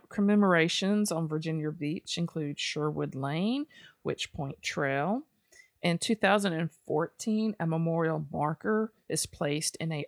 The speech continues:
herb garden of the old donation, uh, Episcopal Church, Sherwood's former parish church. A woman named Belinda Nash wrote A Place in Time, The Age of the Witch of Pungo,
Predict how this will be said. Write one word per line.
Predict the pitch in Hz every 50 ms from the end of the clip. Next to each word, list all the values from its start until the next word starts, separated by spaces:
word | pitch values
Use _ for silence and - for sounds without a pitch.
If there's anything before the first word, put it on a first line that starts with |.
| - -
herb | 160 160 160 160 165 -
garden | - 156 156 151 147 151 170 175 180 170 - -
of | 156 151 156 -
the | 147 -
old | - 160 151 156 156 160 160 156
donation, | 160 151 147 131 139 151 - - - 156 165 143 143 156 160 180 - _ -
uh, | 160 143 131 - -
Episcopal | - - 175 165 - - 170 175 113 -
Church, | - - - 156 139 156 202 269 - - - - - - - - - - - _ _ -
Sherwood's | - - 175 170 160 160 165 156 151 - - - - - - -
former | 151 160 160 160 160 156 151
parish | - - - - 139 139 139 143 - - - -
church. | - - 139 135 139 165 247 - - - - - - - - _ _ _ - - - _ _ _ _ -
A | 175 175
woman | 170 175 180 185 185 190 185 180 180
named | 180 170 165 170 165 165
Belinda | 170 170 170 175 175 175 165 165 160
Nash | 160 156 147 143 139 143 147 156 196 208 - - - - - - 160 156
wrote | 156 147 143 143 147 - - - - - 160
A | 160 156
Place | - - - - 156 156 156 165 - -
in | - 170 160 156
Time, | - - - 139 135 143 143 143 147 151 160 165 165
The | 170 - - -
Age | 151 143 147 147 156 -
of | - -
the | - 156
Witch | 151 147 143 151 - - - - - - -
of | 156 - _
Pungo, | - - - 160 160 160 160 165 165 170 190 208 233